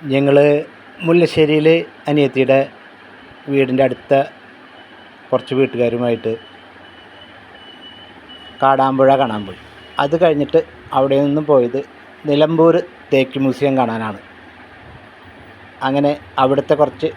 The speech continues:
വിശേഷങ്ങളിലേക്ക്. ദേ പോകുന്നതാണ് ശങ്കരൻ, എൻ്റെ അപ്പുറത്ത് അശോകേട്ടൻ, പിന്നെ ഉണ്ണിയേട്ടുണ്ട്,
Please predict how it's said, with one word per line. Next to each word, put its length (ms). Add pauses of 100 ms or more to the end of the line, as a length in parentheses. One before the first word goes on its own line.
വിശേഷങ്ങളിലേക്ക്. 680 (420)
ദേ 120 (120)
പോകുന്നതാണ് 480 (120)
ശങ്കരൻ, 400 (360)
എൻ്റെ 160
അപ്പുറത്ത് 340 (240)
അശോകേട്ടൻ, 560 (840)
പിന്നെ 340 (1000)
ഉണ്ണിയേട്ടുണ്ട്, 800